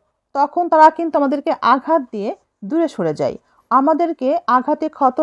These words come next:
বিক্ষত, চূর্ণ বিচূর্ণ করে চলে যায়। অপরিচিত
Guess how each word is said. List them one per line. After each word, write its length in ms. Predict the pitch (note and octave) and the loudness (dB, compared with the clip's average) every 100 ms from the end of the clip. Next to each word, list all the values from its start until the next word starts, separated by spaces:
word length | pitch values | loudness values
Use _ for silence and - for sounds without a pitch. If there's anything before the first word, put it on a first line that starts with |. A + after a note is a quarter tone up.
| B3 | -2
বিক্ষত, 400 | C#4 _ D#4 D4+ D#4+ - | -4 _ -8 -4 -4 -4
চূর্ণ 260 | D#4+ D#4 E4 | -4 -2 0
বিচূর্ণ 400 | B3+ C#4 F4 F4 F4 | 0 0 0 0 -2
করে 220 | B3 F#3+ | 0 -2
চলে 240 | F3+ E3 D3+ | 0 -2 -2
যায়। 240 | A#2 F2 - _ _ _ _ _ _ _ _ - | -6 -8 -14 _ _ _ _ _ _ _ _ 4
অপরিচিত 580 | C#4 E4 F#4+ G4 - | 6 6 6 2 0